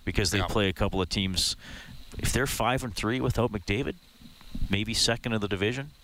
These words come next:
Speaker 1: maybe three or four up on the playoff cut line, it's perfectly fine as, as you head into March.
Speaker 2: What time we, uh, rolling tonight? Five?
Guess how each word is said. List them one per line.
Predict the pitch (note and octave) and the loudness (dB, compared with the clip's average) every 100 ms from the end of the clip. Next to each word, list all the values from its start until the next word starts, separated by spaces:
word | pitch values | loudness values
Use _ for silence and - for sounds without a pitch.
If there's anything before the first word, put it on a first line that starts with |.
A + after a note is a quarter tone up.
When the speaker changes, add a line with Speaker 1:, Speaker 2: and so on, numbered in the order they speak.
| - - - | -18 -16 -4
Speaker 1:
maybe | F#2 G2+ | -2 0
three | G#2 - G#2+ | 0 2 4
or | |
four | G#2 G2 G2+ | 4 2 2
up | A2+ | 2
on | G#2 | 0
the | F#2+ | 0
playoff | G2 G2+ G2 | 2 2 2
cut | - G2 | 0 0
line, | A#2 A#2+ B2+ - - - - - | 0 0 -4 -10 -18 -18 -18 -8
it's | - | -6
perfectly | - - C3 D3+ - | 0 2 2 0 -2
fine | B2 A#2+ B2+ G#2 | 0 0 0 0
as, | - G2 | -2 -2
as | F#2+ G2+ F2+ | 0 0 0
you | |
head | F2+ F#2 | 0 0
into | F2+ | -2
March. | E2 E2+ D#2 - - - - - - - - - - - - - | -2 -2 -2 -8 -10 -14 -12 -10 -10 -10 -10 -8 -10 -10 -16 -8
Speaker 2:
What | A#2 - | -4 0
time | D3 C#3+ | 0 0
we, | B2+ A#2 | 2 2
uh, | A2 A2 - | 4 2 -2
rolling | G#2+ A#2 F3+ | 0 2 2
tonight? | D#3+ A#2 G2 | 0 -4 -2
Five? | - B2 G#3+ | 0 0 0